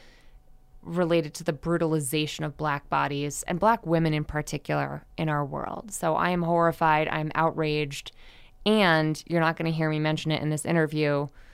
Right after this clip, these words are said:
simply because of the timing of, of when we produced this episode. So I'd be happy to have that conversation moving forward. But in the meantime, for right now, for today,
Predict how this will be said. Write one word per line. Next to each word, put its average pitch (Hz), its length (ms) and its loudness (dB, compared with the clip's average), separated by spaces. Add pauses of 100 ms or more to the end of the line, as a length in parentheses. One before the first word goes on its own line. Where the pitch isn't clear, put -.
(160)
simply 170 360 2
because 151 400 -2
of 143 80 -6
the 156 80 -4
timing 151 640 -8
of, 143 300 -6
of 143 160 -4
when 147 160 -2
we 143 80 -2
produced - 360 -8
this - 160 -8
episode. - 480 -6
So 156 360 -2 (400)
I'd 156 80 -8
be 170 80 -2
happy 170 240 -2
to 175 80 -6
have 165 160 -2
that 165 120 0
conversation 160 720 -2
moving 156 300 0
forward. 202 580 2 (500)
But 208 220 2
in 269 200 8
the 262 40 10
meantime, 190 560 8
for 175 140 4
right 185 200 6
now, 160 380 6
for 143 120 -4
today, 170 680 6